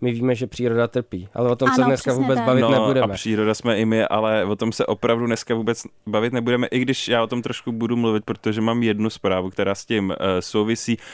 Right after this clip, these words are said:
Speaker 3: My dneska ale budeme mluvit spíš o rozmachu křesťanské politiky, především v postkomunistické Evropě a ještě víc, eh, na Balkáně, v bývalé Jugoslávii. K tomu se ale ještě vrátíme a teď jdeme do těch zpráv.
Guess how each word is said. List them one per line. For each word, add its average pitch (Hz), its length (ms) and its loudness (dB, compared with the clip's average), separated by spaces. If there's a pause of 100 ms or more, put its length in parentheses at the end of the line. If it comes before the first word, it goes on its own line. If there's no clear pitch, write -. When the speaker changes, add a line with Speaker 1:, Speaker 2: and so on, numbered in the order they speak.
(140)
Speaker 3:
My 113 140 2
dneska 123 380 -2
ale 113 280 -2
budeme 113 320 0
mluvit 110 340 0
spíš - 420 -6
o 117 140 -2 (220)
rozmachu 117 680 0
křesťanské - 880 -2
politiky, 101 920 -2
především 104 540 -2
v - 100 -14
postkomunistické 101 1040 -4
Evropě 101 480 0
a 80 60 0
ještě 90 280 -4
víc, 95 260 -8 (320)
eh, - 20 -16 (460)
na 101 180 0
Balkáně, 107 600 -2
v 104 60 -10
bývalé 95 400 0
Jugoslávii. 107 680 0 (240)
K - 140 -20
tomu 127 240 2
se 123 180 0
ale 117 140 2
ještě 117 260 -2
vrátíme 101 580 -2
a 80 100 -2
teď - 280 -4
jdeme 95 200 0
do 95 80 -2
těch 95 180 -4
zpráv. 87 360 -4